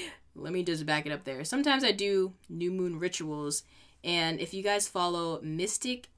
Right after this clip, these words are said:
X Lipstick on Twitter, if you guys are into astrology, you have to follow her. Like, she's just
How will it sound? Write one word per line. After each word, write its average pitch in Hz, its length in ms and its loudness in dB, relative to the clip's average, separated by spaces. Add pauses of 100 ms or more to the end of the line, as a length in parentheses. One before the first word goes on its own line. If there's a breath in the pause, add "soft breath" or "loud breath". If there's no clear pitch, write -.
X - 460 0
Lipstick 269 680 -4
on 160 320 -4
Twitter, 175 360 -4
if 214 120 -8
you 180 60 -8
guys 175 220 -2
are - 20 -6
into 165 140 -6
astrology, 151 400 -4
you 151 100 -4
have 147 120 -6
to 160 80 -12
follow 139 240 -6
her. 147 160 -4
Like, 127 160 -8
she's 156 320 -6
just - 300 -8